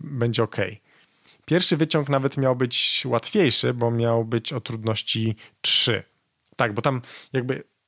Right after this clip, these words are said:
było tych kilka wyciągów i każdy miał swoją wycenę. Była wycena trzy, cztery i pół, cztery i cztery. No i jakby zacząłem iść drogę, no i tak jakby przeszedłem początek,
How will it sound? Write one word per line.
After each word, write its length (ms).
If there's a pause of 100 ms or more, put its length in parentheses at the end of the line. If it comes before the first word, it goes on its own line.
(120)
było 340
tych 180
kilka 280
wyciągów 540
i 60
każdy 280
miał 180
swoją 300
wycenę. 480
Była 300
wycena 460 (160)
trzy, 360
cztery 340
i 60
pół, 220
cztery 360
i 60
cztery. 440 (920)
No 140
i 260
jakby 440
zacząłem 500
iść 460 (100)
drogę, 380
no 100
i 80
tak 300 (220)
jakby 320 (220)
przeszedłem 920
początek, 720